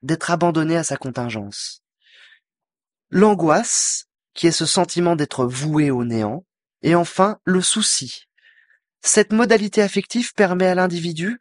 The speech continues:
de donner un sens à sa vie parce que, lorsqu'il est soucieux, l'individu se projette dans le temps en se créant une raison d'être, qui peut être d'ailleurs authentique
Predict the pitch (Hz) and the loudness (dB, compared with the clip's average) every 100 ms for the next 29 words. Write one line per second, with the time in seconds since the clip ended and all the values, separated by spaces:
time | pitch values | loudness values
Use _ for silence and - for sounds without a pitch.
0 | - 156 175 185 190 180 - 226 226 202 | -6 2 4 4 2 0 0 0 0 0
1 | - 165 143 202 - 160 - - 151 - | 0 -2 -4 -8 -2 -2 -2 -2 -2 -2
2 | - 170 220 220 - 185 175 - 165 - | -2 2 2 2 -2 0 0 0 -4 -4
3 | 254 - _ - - 170 175 190 240 - | -4 -6 _ -12 0 2 2 -2 -2 0
4 | 185 - 196 190 190 165 165 156 190 240 | -2 0 0 2 0 0 0 2 0 -2
5 | _ - - - - 180 - 208 - 233 | _ -20 -20 -10 0 0 2 0 2 2
6 | 233 185 170 220 214 185 135 - - - | 4 2 2 2 2 0 -2 -4 -18 -20
7 | - - _ _ _ - 170 - 160 185 | -20 -20 _ _ _ -10 -6 0 2 2
8 | 220 139 147 143 170 - 160 151 147 - | 0 0 0 2 0 0 -2 0 -2 -4
9 | 220 | -8